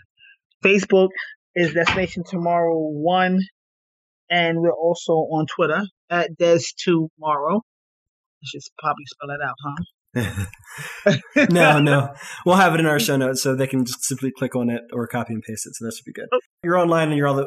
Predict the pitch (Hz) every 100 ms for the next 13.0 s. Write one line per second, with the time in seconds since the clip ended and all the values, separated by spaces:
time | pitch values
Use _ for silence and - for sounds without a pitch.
0 | 147 139 135 131 123 120 117 - 127 -
1 | 120 117 113 110 - 113 117 120 120 117
2 | - 110 - 117 117 113 - - 131 -
3 | 123 120 117 117 - - - - 147 143
4 | 139 131 131 127 120 123 120 120 123 _
5 | _ _ _ _ _ 147 135 135 135 135
6 | - - _ 123 120 127 120 135 123 120
7 | _ _ _ - 170 240 240 196 - 190
8 | 190 190 180 175 175 170 151 135 - 143
9 | 123 - - 123 120 - 120 123 _ _
10 | _ _ 175 185 180 185 175 170 165 -
11 | - - 165 - 175 185 185 - 175 170
12 | 170 165 185 175 185 185 190 190 -